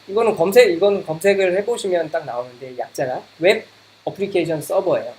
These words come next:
그러니까 얘도 결국은 서버거든요. 그래서 아까 전에 그 말했던 그 웹 서비스 애플리케이션이라고 제가 그 말했었는데, 그 다른 놈이에요. 그래서 웹 어플리케이션 서버하고 컨테이너하고 뭐 이거는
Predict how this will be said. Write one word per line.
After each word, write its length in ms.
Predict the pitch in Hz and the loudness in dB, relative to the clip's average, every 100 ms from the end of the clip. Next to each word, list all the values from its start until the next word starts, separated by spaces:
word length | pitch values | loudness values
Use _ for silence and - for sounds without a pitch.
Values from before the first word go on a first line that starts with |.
| - | -12
그러니까 240 | - 139 147 | -6 -2 0
얘도 200 | 175 180 | -2 -2
결국은 440 | 143 160 170 185 | -4 -6 -4 -4
서버거든요. 640 | 147 233 247 196 127 123 - - _ _ _ | 0 2 2 0 -4 -10 -20 -20 _ _ _
그래서 200 | 165 160 | -2 0
아까 220 | 139 196 | 2 4
전에 520 | 190 196 190 170 135 - | 4 6 6 6 2 -4
그 60 | |
말했던 580 | 165 143 147 147 160 151 | -2 0 0 0 -4 -4
그 180 | 156 147 | -6 -2
웹 240 | 156 202 - - | 2 2 0 -10
서비스 400 | - 240 233 - | -6 -4 -4 -4
애플리케이션이라고 1000 | 180 147 - 202 196 170 156 151 147 139 | -4 -4 -4 -4 0 0 2 0 0 -2
제가 380 | 135 135 131 117 - | -4 -4 -2 -4 -8
그 60 | 143 | -10
말했었는데, 840 | 127 135 135 135 127 135 151 - - | -4 -4 -4 -8 -6 -4 -4 -6 -12
그 140 | 147 | -6
다른 260 | 156 208 208 | 0 2 2
놈이에요. 520 | 147 - - - _ _ _ _ _ _ 151 | 0 -4 -14 -18 _ _ _ _ _ _ -10
그래서 160 | 139 | 0
웹 180 | 180 226 | 2 4
어플리케이션 600 | 170 196 202 196 180 175 | 2 0 -2 -2 0 -2
서버하고 560 | 170 208 202 170 151 147 | 0 0 4 4 4 0
컨테이너하고 840 | 202 214 208 180 156 143 135 143 135 | -4 -2 0 0 0 0 -2 -4 -4
뭐 160 | 131 | -6
이거는 480 | 135 151 151 202 143 | -4 -2 0 2 0